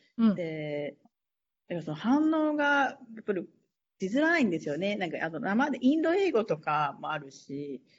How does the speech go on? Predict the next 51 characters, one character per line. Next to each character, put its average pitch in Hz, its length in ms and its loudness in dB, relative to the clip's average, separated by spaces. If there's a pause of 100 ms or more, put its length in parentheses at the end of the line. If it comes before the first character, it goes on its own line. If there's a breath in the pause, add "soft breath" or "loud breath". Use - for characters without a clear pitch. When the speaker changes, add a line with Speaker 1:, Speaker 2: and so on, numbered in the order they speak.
(280 soft breath)
Speaker 2:
な 180 120 -2
ん 180 40 -2
て - 40 -8
言 143 80 -4
う 127 40 -2
ん - 20 -2
で 123 60 -14
し - 60 -6
ょ 127 80 -2
う、 - 80 -14
そ - 100 -10
の、 139 240 -4
イ 190 140 -2
ギ 254 80 0
リ 277 60 2
ス 285 100 0
英 269 140 10
語、 - 360 0
ま 196 80 -4
あ、 - 20 -2
ほ 220 100 0
と 359 120 0
ん 359 40 2
ど - 60 2
ね、 170 440 -4
こ - 100 -10
っ - 20 -14
ち 190 120 -6
の 185 120 -2
い 175 120 -2
る 170 280 2
欧 180 100 4
米 185 160 2
人 165 120 -6
っ - 20 -20
て、 - 80 -12
ま 123 100 -12
あ、 - 20 -16
イ 147 60 -14
ギ 165 40 -12
リ 202 100 -2
ス 269 100 -2
人 175 120 -8
が 123 140 -8
多 143 80 -4
い 127 40 -10
ん - 40 -16
で - 80 -20
す - 120 -20
け 104 100 -14
ど、 110 200 -10